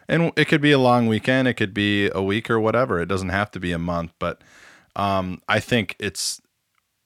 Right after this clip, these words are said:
way more important, uh, for business owners to get that recharge because there's a ton of benefits that come with that,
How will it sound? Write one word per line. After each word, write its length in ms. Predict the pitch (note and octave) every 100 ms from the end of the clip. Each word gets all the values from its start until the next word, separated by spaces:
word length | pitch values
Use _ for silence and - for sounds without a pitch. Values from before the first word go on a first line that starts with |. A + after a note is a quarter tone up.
| -
way 360 | F#2+ A2+ C#3
more 220 | C#3+ A2+ G2+
important, 580 | F2 G2 E2 F2+ F2 - _
uh, 520 | F2 F2 E2+ E2+ E2 D#2+ _ _
for 540 | - - G2 F2+ F2
business 400 | - F#2+ F#2+ E2+
owners 380 | E2+ D#2+ D#2 D#2+
to 140 | - F2
get 220 | F#2+ F#2+
that 200 | F2 B1+
recharge 600 | F2 F2+ F2 D2 D2+ -
because 440 | E2 - F2 E2 - - - - - _ -
there's 140 | D#3
a 80 | F3+
ton 260 | B2 - A#2+
of 60 | F#2
benefits 540 | F#2+ G2 F#2 D#2 -
that 240 | F2+ -
come 240 | - F#2 E2
with 160 | F#2+
that, 380 | - D2 C#2 -